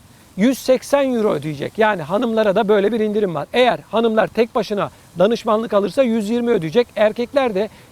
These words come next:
tek başına danışmanlık alırsa onlar da yüz yirmi ödeyecek. Kıymetli izleyicilerimiz, artık yurt dışında yaşayan tüm vatandaşlarımızın üç dört bin euro danışmanlık ödeme dönemi bitti.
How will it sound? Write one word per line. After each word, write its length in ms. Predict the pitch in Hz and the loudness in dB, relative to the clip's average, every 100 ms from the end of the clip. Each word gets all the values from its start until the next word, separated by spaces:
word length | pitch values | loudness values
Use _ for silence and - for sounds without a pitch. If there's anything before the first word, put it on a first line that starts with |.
| - | -2
tek 220 | 277 - | -2 0
başına 360 | 226 202 202 170 | -4 -4 -2 0
danışmanlık 520 | 240 220 220 202 208 | 0 -2 -2 -2 0
alırsa 360 | 226 220 277 | -2 0 -2
onlar 440 | 226 233 262 294 285 | 0 0 2 2 4
da 40 | |
yüz 300 | 254 196 180 | 2 0 -2
yirmi 260 | 190 185 175 - - | -4 -4 -6 -8 -6
ödeyecek. 460 | 175 165 139 139 - - | -2 -2 -4 -8 -12 -2
Kıymetli 340 | 254 269 - | 2 2 0
izleyicilerimiz, 560 | 277 214 175 165 131 - - - - | -2 -2 -2 -6 -8 -16 -20 -20 -2
artık 440 | 247 269 220 190 - - - | 2 2 0 -6 -8 -20 -14
yurt 320 | 170 208 277 262 | -4 -2 -2 -4
dışında 320 | 220 240 220 | -4 -2 0
yaşayan 320 | 214 233 214 | 0 -2 -2
tüm 200 | 240 247 | -4 -2
vatandaşlarımızın 1040 | 226 233 220 220 - 226 220 196 247 254 - - - | -2 -2 -2 -6 -2 -2 -2 0 0 0 -10 -20 -2
üç 300 | 247 - - | -2 -2 0
dört 280 | 254 233 240 | 0 0 -4
bin 260 | 247 233 | -2 -2
euro 220 | 247 233 | 0 0
danışmanlık 680 | 175 240 247 233 247 247 226 | 0 -2 -4 -4 -2 -2 0
ödeme 400 | 233 226 240 240 | 2 2 0 0
dönemi 340 | 233 240 240 254 | 0 0 -2 -2
bitti. 340 | 220 - 220 | -4 -2 -2